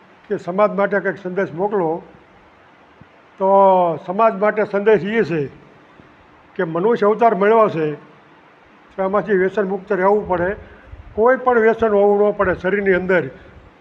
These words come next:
તો તમે પરમાત્માની નજીક જઈ શકો. બાકી એમ નામ જવું કઠિન છે. પછી કોઈ ગાંજા પીતા હોય, કોઈ બીડીયું પીતા હોય, કોઈ માવા ખાતા હોય,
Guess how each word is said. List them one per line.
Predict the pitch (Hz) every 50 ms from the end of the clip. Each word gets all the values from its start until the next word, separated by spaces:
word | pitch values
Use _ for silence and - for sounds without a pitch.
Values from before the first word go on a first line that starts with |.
| _ -
તો | 190 208 220 214
તમે | 214 214 208 220 214
પરમાત્માની | - - 196 196 208 214 208 196 208 202 196
નજીક | 170 165 175 170 202 175 139
જઈ | 147 190 196 196
શકો. | 196 190 190 170 175 185 180 - - - - - - - - - -
બાકી | 175 190 - - 214 214 214 208 202 196 185 185 170 165 165 165 160 - - - - - - - - - - - _ _ _ -
એમ | 180 196 208 208
નામ | 208 220 220 196 165
જવું | 151 185 190 208 208 202 196 202
કઠિન | - 180 202 233 220 170
છે. | 135 160 180 202 202
પછી | 202 - 196 185 202 185
કોઈ | 160 202 208 202
ગાંજા | 190 175 180 190 196 202 208
પીતા | 190 175 208 196 - 214
હોય, | 196 202 202 190 170
કોઈ | - 196 196 180
બીડીયું | 151 175 190 190 208 214 180
પીતા | 190 202 196 214 202
હોય, | 196 196 196 175
કોઈ | - - 190 180
માવા | 165 160 165 180 190 202 202 202 202 202
ખાતા | 196 - 190 196 196 202
હોય, | 190 190 185 175 156